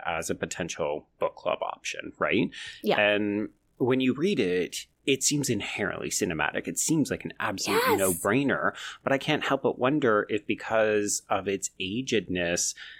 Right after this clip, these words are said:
Speaker 1: a bunch of folks have just fallen off the Tamara Pierce train and they're not even
Speaker 2: Yeah.
Speaker 1: thinking about her when we're thinking about adaptations.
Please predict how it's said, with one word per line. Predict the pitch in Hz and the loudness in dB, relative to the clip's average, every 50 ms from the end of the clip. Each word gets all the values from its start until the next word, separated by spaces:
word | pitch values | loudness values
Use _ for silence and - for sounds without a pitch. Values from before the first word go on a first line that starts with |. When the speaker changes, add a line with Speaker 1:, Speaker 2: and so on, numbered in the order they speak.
| - _ _ _ - | -20 _ _ _ -4
Speaker 1:
a | 123 | -4
bunch | 107 - 120 107 104 - | -2 0 0 0 0 -2
of | 117 - | -2 0
folks | - 110 104 - | 0 -2 -2 -2
have | - 110 | -4 -6
just | 92 - 107 - - | -2 -2 -2 -2 -2
fallen | - - - 95 98 101 104 107 107 101 - - | -4 0 2 2 2 2 2 2 0 0 0 2
off | 95 95 101 104 - - | 4 4 4 2 0 -2
the | - 98 | -4 -2
Tamara | - - - 98 92 92 92 95 92 95 92 | -2 -2 -4 -2 -2 0 0 0 -2 -2 -4
Pierce | - - 95 90 92 95 92 - - - - - | -4 -2 0 2 2 2 0 0 -2 -4 -4 -6
train | - - - 98 107 123 120 98 80 82 | -6 -4 -2 0 0 2 0 0 0 0
and | 80 - - 98 95 90 85 | 0 0 0 0 0 2 2
they're | 87 87 | 2 2
not | 87 95 90 98 | 2 2 0 0
even | 98 101 98 98 | 0 2 0 0
Speaker 2:
Yeah. | 95 | 0
Speaker 1:
thinking | 101 110 120 123 - 131 113 | 0 0 0 2 0 2 2
about | 101 85 - 80 73 - | 2 2 2 0 0 0
her | - - 95 | 0 0 0
when | 92 85 90 87 | 0 2 0 0
we're | 87 85 85 | 0 -2 -4
thinking | - - 90 85 - 95 92 | -2 -4 -6 -6 -4 -4 -4
about | 90 78 - - 117 147 - - | -4 -2 0 0 0 0 -2 -4
adaptations. | - 78 73 76 - - - - - - - - - - 120 - | -6 -4 -2 -2 -4 -4 -6 -10 -8 -6 -6 -4 -4 -4 -6 -6